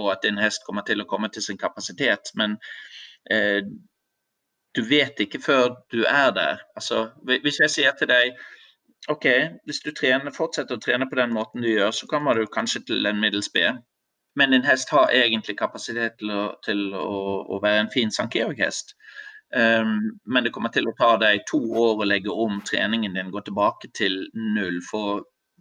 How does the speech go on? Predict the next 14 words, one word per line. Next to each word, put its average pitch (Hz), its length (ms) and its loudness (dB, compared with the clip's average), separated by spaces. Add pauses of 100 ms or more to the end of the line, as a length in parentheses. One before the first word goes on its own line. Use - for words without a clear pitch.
(100)
så - 200 -2 (120)
godt 139 280 0
som 107 160 0
mulig 113 320 0
slettet - 520 -2
ut 117 240 2 (120)
alt 110 280 0
din 110 160 2
hest 113 280 2
har 104 220 6
av 98 100 -2
forventninger, 98 840 -2 (300)
eh, 101 520 -2
a-, 90 340 -2